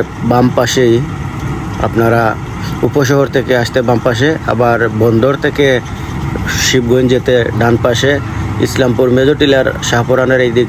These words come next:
থেকে আসলে আপনারা পেয়ে যাবেন শিবগঞ্জ পয়েন্ট পাড়ি দিয়েই হাতের বামে। হাতের বাঁয়ে এই নার্সারিটা দেখেন, এইগুলো গাছ কিন্তু কেউ, অনেক নার্সারিতে গেছি কিন্তু এগুলো বানাতে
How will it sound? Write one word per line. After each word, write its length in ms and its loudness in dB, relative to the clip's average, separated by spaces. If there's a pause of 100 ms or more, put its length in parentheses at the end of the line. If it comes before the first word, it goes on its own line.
থেকে 180 0 (100)
আসলে 220 2 (560)
আপনারা 280 0 (100)
পেয়ে 260 4
যাবেন 240 2 (100)
শিবগঞ্জ 380 2 (100)
পয়েন্ট 280 2 (100)
পাড়ি 300 4
দিয়েই 280 4 (100)
হাতের 260 0 (120)
বামে। 280 4 (880)
হাতের 280 0 (140)
বাঁয়ে 320 2 (1000)
এই 100 4 (220)
নার্সারিটা 500 2 (100)
দেখেন, 260 2 (640)
এইগুলো 380 4 (140)
গাছ 180 2 (100)
কিন্তু 280 2 (120)
কেউ, 160 4 (160)
অনেক 300 2 (540)
নার্সারিতে 500 2
গেছি 180 0 (100)
কিন্তু 240 2
এগুলো 180 2 (100)
বানাতে 260 2